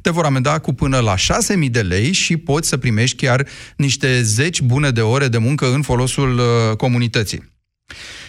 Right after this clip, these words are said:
În afară de măsurile astea, săptămâna trecută, ministrul de interne ne-a anunțat că toți polițiștii de la rutieră vor fi dotați cu camere video la purtător. Ce înseamnă asta? Marcel Vela zice că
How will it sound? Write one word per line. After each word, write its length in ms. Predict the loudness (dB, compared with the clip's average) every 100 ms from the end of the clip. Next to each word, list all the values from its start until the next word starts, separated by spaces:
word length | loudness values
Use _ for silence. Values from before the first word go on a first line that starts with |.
| -20 _
În 140 | -2 0
afară 240 | 0 0
de 100 | 2
măsurile 440 | 2 0 0 2
astea, 400 | 0 2 2 2
săptămâna 460 | 0 0 0 0 0
trecută, 840 | 0 -2 -2 0 0 2 2 2 2
ministrul 420 | 2 0 0 0
de 100 | 0
interne 340 | 0 0 0
ne-a 160 | 2 2
anunțat 340 | 2 0 0
că 120 | -2
toți 240 | -2 -2 -2
polițiștii 520 | -2 0 -2 -2 0
de 120 | 0
la 160 | 2 2
rutieră 560 | 0 -2 -2 0 0
vor 200 | 0 0
fi 100 | -2
dotați 340 | -2 0 -2 -2
cu 80 | -2
camere 320 | 0 0 0
video 380 | 0 0 0 0
la 240 | 2 0
purtător. 580 | -2 -2 -2 -4 -10 -14 _ _ _
Ce 120 | 0
înseamnă 340 | 0 2 2 2
asta? 220 | 0 -2
Marcel 380 | 0 0 0 0
Vela 240 | 2 2
zice 320 | 2 0 0
că 420 | -2 0 0 0